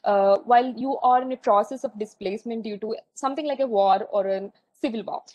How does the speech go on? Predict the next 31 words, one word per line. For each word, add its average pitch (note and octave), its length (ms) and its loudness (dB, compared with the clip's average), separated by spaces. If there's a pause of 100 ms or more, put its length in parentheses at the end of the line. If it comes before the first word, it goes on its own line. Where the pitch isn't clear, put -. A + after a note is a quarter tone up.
(220)
So, D4+ 500 -2
uh, A#3 340 0 (200)
I D4 220 2
would F#4 240 -2
like C#4+ 320 0
to D4+ 60 -6
pinpoint C4 600 -6 (220)
this, A3+ 340 -2
uh, G3 200 2
the G3 120 -6
hegemonic A3+ 420 -4
masculinity B3+ 580 -8
with A#3 180 -8
this B3+ 180 -8
shrinking A#3+ 360 -6
spaces D#4 600 0
for B3+ 240 2
an, B3 220 -2 (340)
um, G3 480 2 (380)
for D#4+ 120 6
a E4 60 2
pinpointed B3 640 2
approach G3+ 440 2
to - 100 -6
this G3+ 180 -6
question. - 420 -4 (420)
So, C#4 380 -2 (600)
uh, G#3 340 -4
there D#4 300 6
are, D4+ 280 0 (120)
uh, A#3 220 2